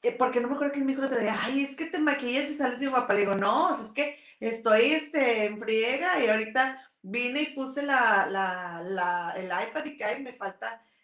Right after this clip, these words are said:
este, me faltaba espacio, y, eh, ahí voy, y ahí vengo", y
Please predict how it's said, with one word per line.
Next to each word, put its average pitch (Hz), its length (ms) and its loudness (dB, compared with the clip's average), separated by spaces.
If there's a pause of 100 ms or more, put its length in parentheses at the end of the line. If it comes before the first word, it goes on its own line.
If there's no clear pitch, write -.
(120)
este, 170 760 -8
me 185 80 -6
faltaba 180 400 0
espacio, 247 600 -2 (580)
y, 202 120 0
eh, 180 200 6
ahí 196 200 2
voy, 285 360 0
y - 20 -2
ahí 196 200 -2
vengo", 294 340 -4
y 202 260 -4